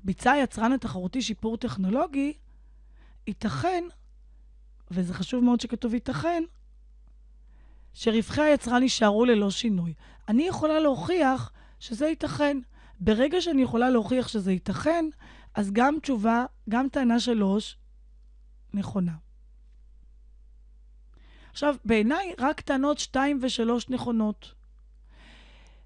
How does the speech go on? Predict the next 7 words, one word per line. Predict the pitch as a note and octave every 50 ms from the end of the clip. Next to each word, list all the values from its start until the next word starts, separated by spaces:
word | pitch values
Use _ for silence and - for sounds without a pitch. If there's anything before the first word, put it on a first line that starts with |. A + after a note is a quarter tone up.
| - - - -
האם | G#3 A#3 D#4+ F#4 G4+ G4+ G4+
יש | F#4 -
כזאת | - E4+ E4+ E4+ - E4
אופציה? | F4 E4+ - - - A3+ G3+ F3+ D#3+ - - - - - - - - - - - - - - - - - - - - - - D4
אין | D#4+ F4
כזו | - F4+ - F4 F4+
אופציה. | F4+ F4+ - - - G#3+ F#3+